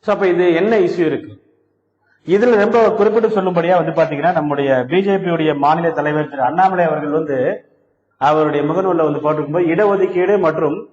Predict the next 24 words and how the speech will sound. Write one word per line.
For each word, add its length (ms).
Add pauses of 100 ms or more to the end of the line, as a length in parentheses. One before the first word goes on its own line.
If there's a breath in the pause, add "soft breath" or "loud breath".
(420)
கடந்த 380
கால 260
முறைகேடுகளை 800
நீதி 520
ஏ 120
டி 100
ஜி 120
பி 100
கல்பனா 520
நாயக் 340
வந்து 180
விசாரிச்சுட்டு 480
இருந்தாங்க, 500 (1040)
அதனால 380
அவங்க 160
உயிருக்கு 300
ஆபத்து 420
அப்படிங்கிற 440
மாதிரி 280
வந்து 160
பாத்தீங்கன்னா, 360
இவர் 200
வந்து 180
ஒரு 500